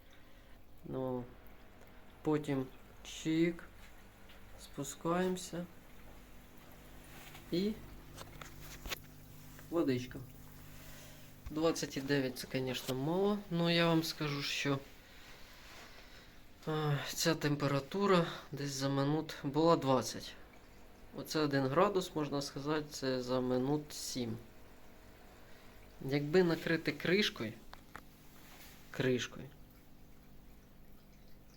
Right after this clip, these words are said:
то я думаю, що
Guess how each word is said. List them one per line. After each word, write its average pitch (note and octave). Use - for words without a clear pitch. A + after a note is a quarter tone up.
то D#3+
я C#3+
думаю, C#3
що -